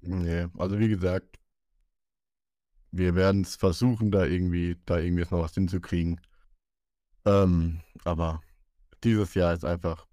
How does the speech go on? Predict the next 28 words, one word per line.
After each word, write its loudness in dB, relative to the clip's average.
ey, -2
ich -8
wünsch 2
dir 2
viel -4
Spaß 0
beim -2
Umziehen, -2
Digga. -2
Ich -6
glaub, -2
die -6
ganze -2
Community -2
wünscht -4
dir 2
auch -2
viel 4
Erfolg 4
so 2
in 0
deinem 2
Jobwechsel -2
und -4
ich -6
natürlich -2
auch. -2
Und, -4